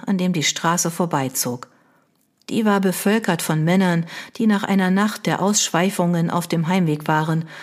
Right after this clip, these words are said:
oder aber eine solche Nacht gerade noch vor sich hatten.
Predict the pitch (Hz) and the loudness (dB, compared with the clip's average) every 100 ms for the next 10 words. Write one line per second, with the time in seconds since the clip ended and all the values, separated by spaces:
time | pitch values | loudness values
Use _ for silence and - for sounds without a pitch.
0 | - - - 226 277 277 - 233 233 233 | -18 -20 -6 -2 0 0 0 0 2 0
1 | - 214 202 202 240 240 196 208 226 - | 2 2 2 2 0 2 2 2 -2 -4
2 | 175 165 196 226 202 190 - 190 160 156 | -2 0 0 2 2 0 0 -2 0 -4
3 | 160 139 156 | -6 -4 -6